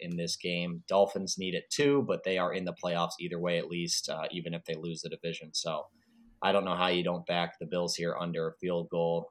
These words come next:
Um, I thought this thing would be three and a half, similar to the, uh, Chicago line. I thought that would come down towards the Bears, but it's gone the other way. I will take it.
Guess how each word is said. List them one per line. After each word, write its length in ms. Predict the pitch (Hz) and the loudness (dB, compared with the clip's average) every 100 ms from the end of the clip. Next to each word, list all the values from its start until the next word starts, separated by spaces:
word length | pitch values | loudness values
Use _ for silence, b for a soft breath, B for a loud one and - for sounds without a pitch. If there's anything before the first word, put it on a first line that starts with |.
| _ | _
Um, 400 | 85 82 80 76 | -6 -4 -4 -4
I 80 | 85 | -4
thought 220 | 85 90 - | 0 0 0
this 140 | 82 | -4
thing 160 | 90 85 | -2 -4
would 100 | 80 | -6
be 80 | |
three 220 | 85 104 101 | -6 2 4
and 100 | 95 | 4
a 20 | |
half, 360 | 110 123 127 - | 6 6 4 0
similar 520 | - 110 107 107 110 | 0 4 6 6 4
to 280 | - 113 101 | 2 0 2
the, 220 | 98 95 | 2 2
uh, 220 | 92 85 | 2 0
Chicago 680 | - 87 101 101 101 101 104 | -2 -2 2 4 4 2 2
line. 300 | 101 98 98 | 0 2 0
I 60 | 90 | -2
thought 180 | 92 | -4
that 140 | 92 85 | -2 -2
would 120 | 87 | -4
come 160 | 92 90 | -6 -4
down 220 | 87 87 | -2 -4
towards 220 | 90 85 | -6 -8
the 80 | 85 | -4
Bears, 240 | 85 82 - | -2 -2 -2
but 180 | 80 - _ B B B - | -6 -6 _ B B B -10
it's 180 | 85 - | -6 2
gone 240 | 98 90 | 2 4
the 100 | 90 | 2
other 160 | 90 85 | 0 2
way. 320 | 90 87 87 | 4 4 4
I 140 | 90 | 2
will 220 | 87 87 85 | 2 0 -2
take 300 | 90 82 | -2 -2
it. 120 | 78 | -4